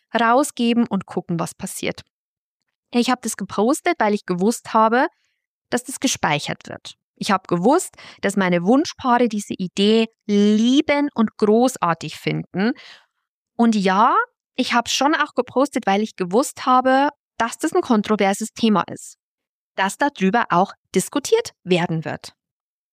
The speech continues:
Und damit hat's praktisch alle G-, Grundstockpotenziale, um durch die Decke zu gehen. Also Potenzial für Kommentare, für Teilen, für Reposten, für Speichern. Und genau so ist es gekommen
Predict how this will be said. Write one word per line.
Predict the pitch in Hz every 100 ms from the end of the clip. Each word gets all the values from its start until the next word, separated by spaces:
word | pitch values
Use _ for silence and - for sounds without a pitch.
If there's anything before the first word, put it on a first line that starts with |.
| _ _
Und | 196 196
damit | 196 226 330 -
hat's | 233 -
praktisch | - 220 208 214 - - _ _ _ _ _ -
alle | 240 311 339 - _
G-, | - 247
Grundstockpotenziale, | - 285 320 - - - 262 - - _ - 262 254 240 - 233 269 220 196 254 - _ -
um | 262 277 370 -
durch | - 240
die | 240
Decke | 220 - 196
zu | -
gehen. | - 147 - -
Also | 185 190 190 - - _
Potenzial | 226 226 240 - 233
für | 240
Kommentare, | - 233 233 - 277 269 269
für | 262 220
Teilen, | - - 240 247 254
für | 247 208 208
Reposten, | 240 - 202 208 -
für | 196 196
Speichern. | - - - - - 165 _ _ _ _
Und | 196 185
genau | 190 202 214 233
so | - 208 214 - _ _
ist | 208 - _
es | 180 -
gekommen | 160 - 254 320